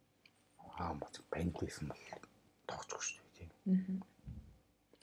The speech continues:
Speaker 1: Наад төр залбирал явуучих юм гэж бодсон шүү дээ. Охин хүүхэд учраас нөгөө би яг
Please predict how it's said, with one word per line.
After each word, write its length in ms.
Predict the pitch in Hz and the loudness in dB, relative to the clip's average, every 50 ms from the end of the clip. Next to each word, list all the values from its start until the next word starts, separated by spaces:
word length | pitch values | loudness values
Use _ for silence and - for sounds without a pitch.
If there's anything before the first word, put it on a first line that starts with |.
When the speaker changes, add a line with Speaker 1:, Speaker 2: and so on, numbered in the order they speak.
| - - - - - - - - - - - - _ _ _ _ _ _ | -20 -20 -20 -20 -20 -20 -20 -20 -20 -20 -20 -20 _ _ _ _ _ _
Speaker 1:
Наад 160 | - 82 80 - | -8 -8 -6 -6
төр 140 | - - - | -8 -10 -8
залбирал 560 | - - - - - - - - - - - | -8 -8 -8 -8 -6 -6 -6 -6 -8 -12 -12
явуучих 360 | - - - - - - - | -12 -12 -6 2 2 2 2
юм 120 | - - - | 2 -6 -8
гэж 220 | - - - - | -8 -8 -8 -10
бодсон 300 | - - - - - - | -12 -14 -10 -8 -6 -4
шүү 160 | - - - | -4 -4 -4
дээ. 320 | - - - - - - - - - - - - - - - - - - - | -6 -8 -8 -10 -14 -16 -12 -10 -10 -8 -8 -8 -10 -12 -14 -16 -20 -14 -4
Охин 340 | - - - - - 110 98 | -2 2 2 4 4 4 4
хүүхэд 340 | - - 90 - - - - | 6 4 2 2 2 -2 -4
учраас 460 | - - - - - - 76 78 - - | -6 -6 -4 -6 -2 0 0 -2 -2 -2
нөгөө 220 | - 76 73 - | -4 -4 -4 -4
би 140 | - - 90 85 | 2 4 6 8
яг 220 | 87 85 80 - | 8 8 6 4